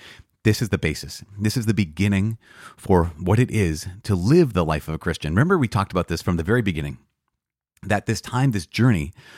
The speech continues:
through the Catechism in the air, <sighs> this is information transfer, right? We are trying to teach. We're getting new data. We're getting information.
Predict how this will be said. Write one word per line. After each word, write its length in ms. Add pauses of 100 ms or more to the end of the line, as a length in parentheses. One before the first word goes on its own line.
through 120
the 60
Catechism 480
in 60
the 140
air, 160 (600)
<sighs> 480
this 200
is 100
information 480
transfer, 500
right? 220
We 120
are 100
trying 340
to 120 (180)
teach. 360
We're 140
getting 400
new 140
data. 340
We're 120
getting 260
information. 560